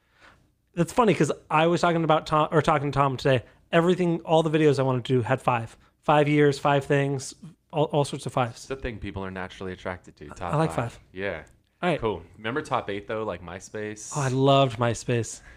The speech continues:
Speaker 2: You loved it 'cause you could, like, nerd out and change it, make it
Speaker 1: No,
Speaker 2: different.
Speaker 1: not
Speaker 2: You were
Speaker 1: really.
Speaker 2: smart enough to do it, and
Speaker 1: MySpace
Speaker 2: everybody
Speaker 1: was
Speaker 2: else
Speaker 1: great,
Speaker 2: couldn't.
Speaker 1: though, man.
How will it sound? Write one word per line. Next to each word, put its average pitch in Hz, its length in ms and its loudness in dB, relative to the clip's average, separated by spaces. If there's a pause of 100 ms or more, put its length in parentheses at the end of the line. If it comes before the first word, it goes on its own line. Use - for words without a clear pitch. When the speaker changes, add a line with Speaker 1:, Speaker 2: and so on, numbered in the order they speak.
Speaker 2:
You 104 140 -10
loved 95 200 -8
it 90 40 -18
'cause 87 120 -20
you 92 80 -14
could, 92 100 -10
like, 85 200 -8
nerd 87 260 -10
out 82 240 -8
and 82 100 -18
change 85 320 -16
it, 82 140 -16
make 82 180 -16
it - 140 -18
Speaker 1:
No, 196 60 -4
Speaker 2:
different. 330 180 2
Speaker 1:
not 381 120 0
Speaker 2:
You 214 80 0
were - 20 6
Speaker 1:
really. 147 320 6
Speaker 2:
smart 87 240 -4
enough 87 220 -10
to - 80 -16
do 85 180 -10
it, - 40 -4
and 175 80 0
Speaker 1:
MySpace 294 180 2
Speaker 2:
everybody 403 260 0
Speaker 1:
was 214 100 -2
Speaker 2:
else - 80 -10
Speaker 1:
great, 135 400 2
Speaker 2:
couldn't. - 0 -
Speaker 1:
though, 113 160 -2
man. 120 400 -4